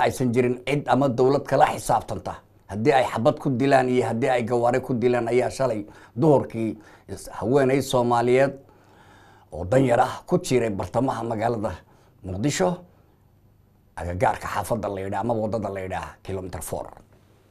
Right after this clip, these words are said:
Ciidamada amisom ayaa sheegay inay bilaabeen baaritaan dhacdadaas la xiriira iyagoo kaashanaya saraakiisha dowladda Soomaaliya. Hase ahaatee, wakiilka Midowga Afrika ee Soomaaliya u fadhiya Ambassador Francis Madeira ayaa si weyn uga tacsiyeyey arrintaas.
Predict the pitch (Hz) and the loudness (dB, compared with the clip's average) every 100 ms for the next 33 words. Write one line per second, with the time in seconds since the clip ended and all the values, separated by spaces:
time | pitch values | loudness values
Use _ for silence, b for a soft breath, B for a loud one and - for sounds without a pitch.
0 | b b b b - 156 226 247 208 220 | b b b b 4 8 8 8 6 6
1 | 220 - 202 196 185 190 156 175 175 185 | 4 6 6 8 8 8 8 6 4 4
2 | 185 175 143 151 151 151 160 135 139 139 | 4 4 6 10 12 12 8 8 6 6
3 | - 139 123 120 143 127 - 143 - 135 | 4 2 2 0 2 0 2 -2 2 4
4 | 135 131 139 127 120 110 143 123 127 127 | 6 4 4 2 0 0 0 2 0 0
5 | - 113 107 165 143 123 123 123 - 101 | -2 -4 -2 -4 -2 0 2 2 0 -4
6 | 104 101 85 76 - - b b b b | -4 -2 -4 -6 -14 -18 b b b b
7 | b _ - _ b b b - 85 131 | b _ -20 _ b b b -12 -4 2
8 | 127 123 127 131 131 127 151 147 147 151 | 6 6 8 8 8 6 4 6 6 6
9 | 147 131 143 147 151 - 151 139 131 135 | 6 6 6 6 4 6 6 6 4 6
10 | 151 147 143 165 143 135 131 131 123 127 | 10 8 8 2 4 4 6 6 6 4
11 | 120 143 131 - 139 135 139 131 127 147 | 4 2 0 2 2 2 -2 -2 6 6
12 | 120 120 B B B 127 147 139 - 170 | 8 4 B B B 8 10 10 8 6
13 | 170 135 139 139 120 - 120 131 123 104 | 6 6 4 4 0 -2 -2 0 0 0
14 | 104 87 82 82 - | -4 -6 -8 -10 -18